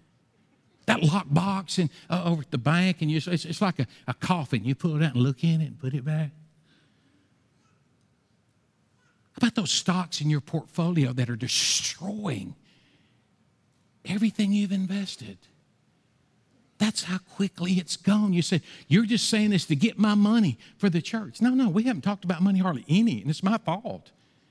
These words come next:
'cause I'm afraid you'll say that. The reality is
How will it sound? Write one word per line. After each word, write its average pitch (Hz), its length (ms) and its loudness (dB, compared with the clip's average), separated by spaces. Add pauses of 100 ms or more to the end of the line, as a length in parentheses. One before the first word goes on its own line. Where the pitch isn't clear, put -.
(340)
'cause 160 140 -2
I'm 180 140 4
afraid 185 280 -2
you'll 175 120 2
say 202 320 -2
that. 110 240 -4
The 139 80 -6
reality 165 440 0
is 135 140 0